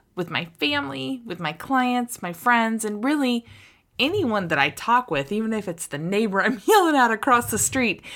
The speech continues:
just to see how they're doing, because sometimes we just need to stop and be aware of what's going on in our heads, right? Today, I'm really excited to have a great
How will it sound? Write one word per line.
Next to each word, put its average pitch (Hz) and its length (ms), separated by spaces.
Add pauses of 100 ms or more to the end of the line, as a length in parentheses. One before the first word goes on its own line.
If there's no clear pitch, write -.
(280)
just 320 320
to 311 80
see 240 280
how 196 240
they're 185 120
doing, 160 420
because 208 520 (480)
sometimes 392 680
we 277 80
just 214 240
need 202 140
to 170 120
stop 214 680 (100)
and 190 140
be 190 100
aware 180 640
of 156 320 (380)
what's - 240
going 233 240
on 175 180
in 151 120
our 143 120
heads, 131 500
right? 160 400 (680)
Today, 320 280 (120)
I'm 311 160
really 240 220
excited 180 440
to 180 60
have 175 200
a 180 60
great 233 720